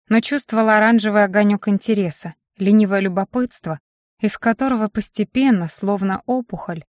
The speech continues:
вырастала алая злоба. Дон Арсаго рядом со мной торжествующе расхохотался, и его смех эхом заметался в стиснутом пространстве крипты.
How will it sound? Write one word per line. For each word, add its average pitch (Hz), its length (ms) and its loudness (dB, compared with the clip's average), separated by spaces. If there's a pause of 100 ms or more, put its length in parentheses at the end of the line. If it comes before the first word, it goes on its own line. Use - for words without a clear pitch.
(180)
вырастала 226 720 0 (180)
алая 196 380 2
злоба. 170 540 -8 (600)
Дон 208 260 4
Арсаго 202 480 0
рядом 190 280 0
со 190 200 -2
мной 214 260 2
торжествующе 220 880 -2
расхохотался, 208 1000 -6 (480)
и 208 80 -2
его 202 260 0
смех 226 520 0
эхом 226 400 0
заметался 190 600 -2
в 175 60 -10
стиснутом 190 640 -4
пространстве 180 720 -4
крипты. - 640 -10